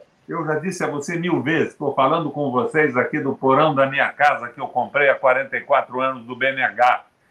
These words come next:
e eu fui governador três vezes, senador duas vezes, presidente do Parlamento Europeu. Faço política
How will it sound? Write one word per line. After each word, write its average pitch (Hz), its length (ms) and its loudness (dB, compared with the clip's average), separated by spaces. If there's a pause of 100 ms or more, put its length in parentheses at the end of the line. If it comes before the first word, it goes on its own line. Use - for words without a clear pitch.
(120)
e 131 80 -2
eu 135 140 0
fui - 280 -4
governador 123 840 0 (400)
três 160 360 2
vezes, 127 520 -4
senador 123 640 0
duas 131 420 2
vezes, 139 340 0
presidente 139 440 -2
do 120 40 -16
Parlamento 131 540 0
Europeu. 127 500 -2 (380)
Faço 185 440 2
política 160 880 -2